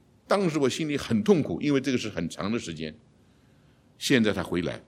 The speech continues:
回到教会也在侍奉。神不会误事，但是我们挽回弟兄姊妹有个限度，我们所能做的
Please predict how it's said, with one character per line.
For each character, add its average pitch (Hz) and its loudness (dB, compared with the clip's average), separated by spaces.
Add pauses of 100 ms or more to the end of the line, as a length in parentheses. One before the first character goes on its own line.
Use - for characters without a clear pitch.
回 107 -6
到 107 2
教 98 4
会 87 -2
也 82 -4
在 85 2
侍 82 -6
奉。 60 -14 (420)
神 233 6
不 226 0
会 214 2
误 175 0
事， - -6 (800)
但 254 8
是 240 4
我 185 4
们 202 6
挽 151 8
回 196 6
弟 202 0
兄 196 6
姊 165 2
妹 160 4
有 135 6
个 151 2
限 143 4
度， 139 0 (320)
我 156 8
们 240 10
所 190 8
能 185 8
做 214 8
的 139 8